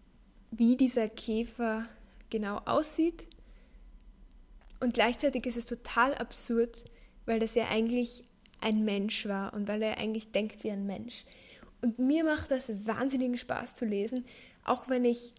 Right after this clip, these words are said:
währenddessen schon in der Geschichte drin bin und wirklich dieses beklemmende Gefühl auch hatte. Aber trotzdem, ich hab, finde einfach wahnsinnig viel Freude an seinen Satzstrukturen, an seiner Wortwahl und eben diesem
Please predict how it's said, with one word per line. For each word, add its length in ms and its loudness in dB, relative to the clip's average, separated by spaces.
währenddessen 720 2
schon 160 0
in 100 4
der 100 4
Geschichte 420 4
drin 300 2
bin 400 4
und 180 -2
wirklich 340 -2
dieses 280 -4
beklemmende 520 2
Gefühl 440 2
auch 160 2
hatte. 420 0
Aber 220 2
trotzdem, 640 2
ich 260 -8
hab, 140 0
finde 240 4
einfach 220 -2
wahnsinnig 560 0
viel 160 -6
Freude 680 0
an 440 0
seinen 320 -2
Satzstrukturen, 640 -2
an 80 0
seiner 320 -4
Wortwahl 600 0
und 160 -4
eben 200 2
diesem 380 0